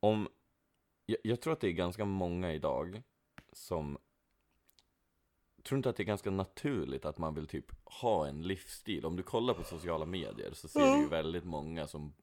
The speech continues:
Speaker 1: alltså där, de sjukaste husen,
Speaker 2: Mm.
Speaker 1: de är alltid ute och reser. Ehm, och, och jag tror att när folk väl börjar komma i den nivån att de ska säga, "Okej, men vi ska köpa en lägenhet", då duger det inte bara med att vara glad över att så här, "Nu får jag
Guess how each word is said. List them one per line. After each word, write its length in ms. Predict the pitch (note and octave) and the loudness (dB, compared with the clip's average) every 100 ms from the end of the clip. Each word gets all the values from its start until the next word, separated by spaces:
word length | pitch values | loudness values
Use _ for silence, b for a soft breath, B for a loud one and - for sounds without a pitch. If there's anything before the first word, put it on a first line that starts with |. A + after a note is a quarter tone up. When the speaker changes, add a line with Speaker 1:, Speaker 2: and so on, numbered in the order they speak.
| _ | _
Speaker 1:
alltså 200 | F2+ F#2 | -6 -4
där, 200 | E2+ C2 | -2 -2
de 280 | C2+ E2+ D#2+ | -2 -4 -4
sjukaste 640 | - G#2+ E2+ - F2 - | -2 0 0 0 -4 -4
husen, 800 | D2+ G2+ A#2 G2+ G2+ - G2 G2 F#2+ B B | -6 0 0 0 -4 -2 0 0 -4 B B
Speaker 2:
Mm. 220 | F#3 F#3+ | 0 0
Speaker 1:
de 120 | D#3+ | 0
är 40 | |
alltid 240 | D3 - B2 | -2 -6 -12
ute 140 | - | -14
och 140 | - - | -14 -4
reser. 760 | A#2 G#2+ G#2 - G#2+ F#2+ E2+ - b b b - | 0 2 2 2 2 2 2 -2 b b b -10
Ehm, 540 | E2 D2+ C#2 C#2+ C#2 - _ _ _ _ - - | -8 -6 -8 -10 -12 -16 _ _ _ _ -12 -4
och, 280 | G2 - | -4 0
och 120 | G2 F#2+ | 0 0
jag 100 | - | 0
tror 180 | G#2 F2 | 0 0
att 140 | - | 0
när 280 | F#2 F#2 F2 | -2 0 0
folk 440 | - A#2+ C3 - | 0 0 0 -2
väl 420 | D#2+ F2 D#2 D2 - _ - | 2 2 2 -2 -8 _ 0
börjar 320 | G2 D#2+ D2 | 2 2 0
komma 420 | D2 F#2+ E2+ G2 | -4 -6 -2 0
i 40 | G2+ | 0
den 300 | D2+ C#2+ D2 | -2 -6 -6
nivån 360 | D2+ E2+ D2 | -6 -4 -4
att 140 | C#2+ - | -8 -8
de 140 | D2+ | -8
ska 160 | C#2 D#2+ | -8 -10
säga, 160 | - - | -6 -4
"Okej, 200 | E2 F2+ | -4 -4
men 80 | E2+ | -4
vi 80 | |
ska 120 | E2+ F#2 | -6 -4
köpa 300 | F#2+ F#2 G#2 | -2 0 0
en 160 | D2+ | 0
lägenhet", 600 | E2 D2+ D2+ E2+ F2+ C2+ | 0 0 -2 -2 -2 -2
då 100 | F#2+ | -2
duger 540 | D#2+ D2+ C3+ G#2 C#2+ C#2+ | -2 2 4 4 -2 -4
det 60 | |
inte 200 | D2+ C#2+ | -6 -6
bara 360 | D2 D#2+ C#2+ C#2+ | 0 2 2 0
med 240 | C#2 C#2 | -4 -6
att 140 | B1+ - | -8 -6
vara 120 | D2 | -8
glad 440 | D2 F2+ F2+ C#2+ | 0 4 4 4
över 240 | C#2+ C2 B1+ | -2 -4 -6
att 160 | C2 | -6
så 60 | - | -6
här, 80 | A#1 | -4
"Nu 160 | D#2 | -6
får 160 | D#2+ | -4
jag 100 | D2+ | -4